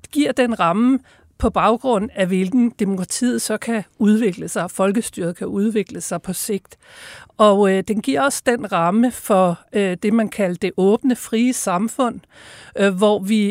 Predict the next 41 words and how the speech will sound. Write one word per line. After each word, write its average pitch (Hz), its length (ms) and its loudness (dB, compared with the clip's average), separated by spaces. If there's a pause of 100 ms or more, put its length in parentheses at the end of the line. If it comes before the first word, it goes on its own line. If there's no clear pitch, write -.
øh, 185 300 2
hvad 185 120 0
hedder 190 220 0
det, 170 240 -4
har 185 160 -2
respekt 226 440 0
for 240 140 -2
hinanden 214 480 2
som 185 220 -6
forskellige 233 500 -2
individer, 254 560 -2
og 214 200 -2
vi 214 60 -4
kan 233 160 -6
have 220 120 0
forskellige 233 500 -4
synspunkter 240 680 -4
og 196 220 -4
diskutere 247 640 -4
dem, 254 160 2 (580)
øh, 202 240 4 (100)
og 202 120 2
hvor 240 280 2
der 214 220 -2 (100)
frem 269 280 0
for - 120 -4
alt 214 320 0
ikke 214 220 -4
skal, 226 440 0
øh, 190 180 -2
tromles 247 600 2
en 233 220 -4
eller 220 140 0
anden, 226 400 2
øh, 175 400 0 (120)
hvad 196 140 -2
hedder 190 200 -2
det, 190 200 -4
ensrettet 208 720 -2
agenda 190 460 -2
igennem. 214 580 -2